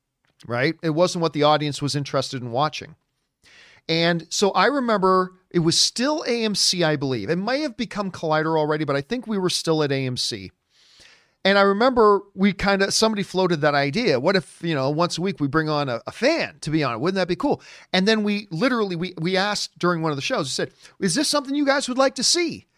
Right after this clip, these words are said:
And I said, "Not as, not as somebody would you like to be on," 'cause obviously everybody would like to be on, "but is this, if you were just a viewer, is this something you would like to see?"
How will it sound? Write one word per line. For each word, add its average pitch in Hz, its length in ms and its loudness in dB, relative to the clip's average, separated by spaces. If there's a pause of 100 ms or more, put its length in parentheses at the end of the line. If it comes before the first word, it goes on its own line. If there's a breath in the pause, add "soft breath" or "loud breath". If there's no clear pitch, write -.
(960)
And 208 160 2
I 214 60 2
said, 208 240 0
"Not 311 200 4
as, 294 460 4
not 277 220 4
as 262 80 2
somebody 226 320 0
would 185 160 -2
you 202 100 -6
like 196 160 0
to 175 80 -8
be 180 120 -4
on," 202 120 2
'cause 156 160 -4
obviously 165 360 0
everybody 143 360 0
would 123 160 -2
like 123 160 -2
to - 60 -14
be 135 120 -2
on, 202 140 2
"but 180 120 -4
is 175 160 0
this, 247 100 -4 (100)
if 202 160 -4
you 220 100 0
were 226 80 2
just 190 200 -8
a 165 40 2
viewer, 175 320 2
is 135 120 -2
this 185 100 -2
something 190 260 -2
you 175 120 0
would 143 80 -2
like 156 180 0
to - 80 -10
see?" 214 380 -4